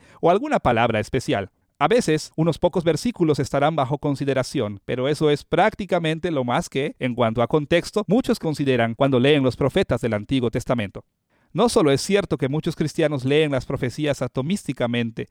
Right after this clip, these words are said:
también adoptan un punto de vista ahistórico o no histórico. No toman mucho interés con el contexto histórico de las palabras de los profetas. No se enfocan en el escritor humano,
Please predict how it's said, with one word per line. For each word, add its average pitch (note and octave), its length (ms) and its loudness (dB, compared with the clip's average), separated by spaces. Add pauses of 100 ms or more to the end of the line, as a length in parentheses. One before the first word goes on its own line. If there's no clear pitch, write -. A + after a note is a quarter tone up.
también B2+ 340 2
adoptan D3+ 420 0
un D3+ 140 -8
punto E3+ 220 -2
de B2 100 0
vista E3+ 460 -2
ahistórico G#3+ 800 0
o E3 120 4
no D3+ 200 4
histórico. G#2 600 -2
No E3 80 -6
toman E3 300 -2
mucho G#3+ 260 -2
interés E3 540 -2
con C#3 140 0
el C3 100 0
contexto D#3+ 500 -2
histórico F3 500 -2
de A#2 80 -2
las A2+ 140 -4
palabras B2 480 2
de A#2+ 80 -4
los A2+ 140 -2
profetas. - 680 -4
No A#3 140 4
se - 120 0
enfocan E3+ 540 0
en C3 100 0
el A#2+ 140 2
escritor C3 480 0
humano, C#3+ 420 0